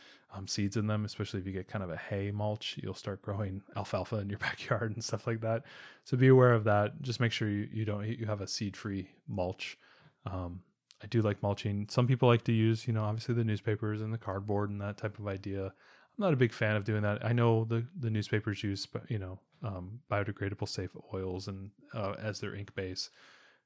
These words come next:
Totally fine. Cardboard's fine. All that type of stuff is really good. Aesthetically, I don't like how it looks. So maybe wood chips is a nice alternative. You can even do, you can do that. You can,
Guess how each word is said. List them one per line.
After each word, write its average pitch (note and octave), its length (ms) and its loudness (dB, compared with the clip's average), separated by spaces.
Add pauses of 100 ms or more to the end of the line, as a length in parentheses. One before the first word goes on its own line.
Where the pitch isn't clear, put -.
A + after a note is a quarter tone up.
(100)
Totally C3+ 300 6
fine. G#2 400 0
Cardboard's G#2 460 0
fine. F#2+ 340 -4
All G2+ 160 -2
that A2+ 140 2
type A2+ 180 -4
of G#2 80 -4
stuff - 240 -6
is G2+ 140 -10
really G2 240 -2
good. F#2+ 280 -6 (460)
Aesthetically, D3 480 4
I A#2+ 40 6
don't A#2+ 120 4
like A2+ 140 2
how A2 140 4
it F2+ 80 -2
looks. G2 380 -2 (480)
So G2+ 520 2
maybe A2 240 2
wood F#2+ 200 -2
chips - 420 -4 (320)
is A2+ 100 -2
a A2+ 60 0
nice G2+ 260 -2
alternative. A2 640 -2 (220)
You B2+ 120 -2
can A#2+ 120 2
even A2 260 2
do, G2+ 460 0 (120)
you B2+ 120 -6
can A2 100 -4
do G2+ 140 -2
that. G2+ 320 2
You G2 100 -4
can, F#2+ 320 -10